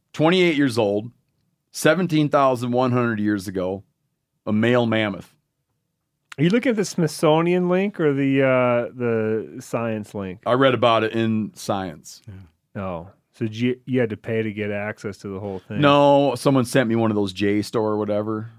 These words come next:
Speaker 2: Oh.
Speaker 1: links.
Speaker 2: I'd show you the map, Fred, but I don't, I can't
Speaker 3: Yeah, I've
Speaker 2: pull it
Speaker 3: seen
Speaker 2: up.
Speaker 3: that story. It's
Speaker 1: It's incredible.
Speaker 3: really impressive.
Speaker 1: It's an
Speaker 3: Yeah,
Speaker 1: incredible
Speaker 3: yeah,
Speaker 1: bit of work,
Speaker 3: yeah,
Speaker 1: man.
Speaker 3: yeah.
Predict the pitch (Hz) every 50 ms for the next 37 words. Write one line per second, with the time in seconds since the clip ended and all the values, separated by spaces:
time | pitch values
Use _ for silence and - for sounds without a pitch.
0 | - 113 101 90 87 90 95 _ _ _ _ _ _ _ _ _ _ _ _ -
1 | 107 107 110 110 - - - - _ _ _ _ _ _ _ _ _ _ _ _
2 | _ _ _ _ _ _ _ _ _ - 113 104 - - 151 139 135 127 113 110
3 | 110 117 120 123 123 110 - - - 104 101 98 95 92 92 95 98 92 - -
4 | 107 107 104 104 98 - - _ 113 113 - - 120 131 139 123 117 120 107 101
5 | 127 180 185 180 165 131 120 - - - 135 135 139 131 104 82 90 - - -
6 | 113 110 - - 135 113 - 147 151 170 220 185 165 139 127 123 117 - - 135
7 | 131 - - - 87 87 - 131 117 113 139 123 110 - - - 180 190 185 143
8 | 120 107 113 110 107 101 113 113 104 - 110 87 87 85 87 98 - - 101 98
9 | 98